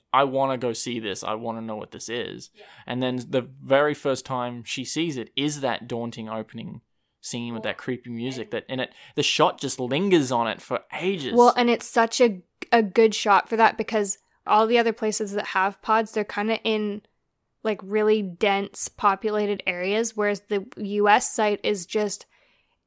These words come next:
Speaker 2: in the middle of this huge field in Montana.
Speaker 1: Well, I don't think the rest of them are dense. They're,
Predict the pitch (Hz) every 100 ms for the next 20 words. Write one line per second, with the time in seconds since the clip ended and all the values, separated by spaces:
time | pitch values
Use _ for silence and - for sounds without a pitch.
0 | _ _ - 240 226 220 220 220 233 247
1 | 240 - 220 196 208 214 - - - 240
2 | 254 269 262 247 190 - - 220 220 214
3 | 202 190 190 180 185 - 185 175 165 196
4 | - 180 190 208 269 392 359 220 180 170
5 | 160 135 117 139 170 - - - 123 143
6 | 147